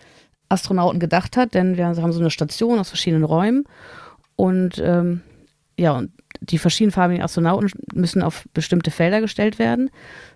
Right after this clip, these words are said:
Dann brauchen sie noch Schlüssel, um in diese Räume hineinzugelangen. Und später bekommen sie noch Würfel dazu. Wir haben aber jetzt nur das erste Szenario gespielt. Da ging's halt nur um, äh, die Astronauten, die richtigen Räume und denen die richtigen Schlüssel zuzuordnen.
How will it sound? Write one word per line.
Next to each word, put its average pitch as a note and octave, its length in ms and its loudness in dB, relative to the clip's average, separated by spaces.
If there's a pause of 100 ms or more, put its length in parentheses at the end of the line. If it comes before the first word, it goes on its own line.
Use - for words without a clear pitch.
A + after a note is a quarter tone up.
Dann F3 260 2
brauchen E3 320 2
sie D#3+ 120 -4
noch D3+ 220 0
Schlüssel, C4+ 640 0
um G#3+ 240 0
in G3+ 80 -2
diese F3 200 0
Räume E3 360 2
hineinzugelangen. G3+ 760 0 (360)
Und - 180 0
später F3 380 0
bekommen E3 240 0
sie D#3+ 80 2
noch D#3 160 2
Würfel G3+ 240 2
dazu. G3 360 -2
Wir E3+ 100 2
haben E3 60 2
aber D#3+ 120 0
jetzt D#3+ 160 0
nur E3 100 2
das D#3 140 -2
erste - 260 -2
Szenario E3 360 0
gespielt. E3 340 -4
Da D#3 60 2
ging's D#3+ 220 0
halt - 120 -2
nur E3 180 2
um, D#3+ 180 0 (600)
äh, D#3 160 0
die D#3 100 0
Astronauten, E3+ 600 0
die D#3+ 60 0
richtigen E3 300 0
Räume E3+ 600 0
und E3 240 -2
denen D#3+ 200 2
die D#3 80 -2
richtigen D#3 260 0
Schlüssel E3 240 0
zuzuordnen. G#3+ 680 0